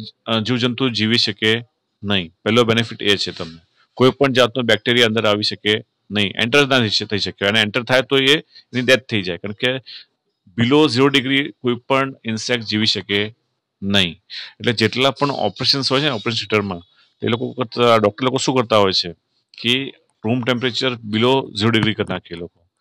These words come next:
જ્યારે ત-, જ્યારે તમે, અ, માણસની જ body તમે જ્યારે, અ, કટરથી તમે એને cut કરો છો કે બોડીને, તો અંદર insect જવાની કોઈ સંભાવના રહેતી નથી, because the temperature of the room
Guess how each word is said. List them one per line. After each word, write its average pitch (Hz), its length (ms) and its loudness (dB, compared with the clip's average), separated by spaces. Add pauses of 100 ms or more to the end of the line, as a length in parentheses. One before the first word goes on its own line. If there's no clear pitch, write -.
(280)
જ્યારે 107 220 2
ત-, 123 160 -4
જ્યારે 110 380 2
તમે, 120 540 -2 (400)
અ, 110 40 -10 (440)
માણસની 113 420 -4
જ 104 80 -8
body 107 360 0
તમે 110 360 -6
જ્યારે, 104 340 0 (300)
અ, 95 420 -6
કટરથી 110 340 -6
તમે 113 240 -2
એને 104 380 -6
cut 107 200 -4
કરો 110 200 -2
છો 101 180 -2
કે - 120 -6
બોડીને, 95 460 -6 (460)
તો 120 280 2 (160)
અંદર 110 340 2
insect 113 340 -2
જવાની 110 280 0
કોઈ 117 240 0
સંભાવના 101 460 0
રહેતી 107 440 -2 (300)
નથી, 107 240 -4
because 110 560 -2
the 104 140 -8
temperature 110 500 2
of 104 100 -8
the 104 100 -4
room 110 180 0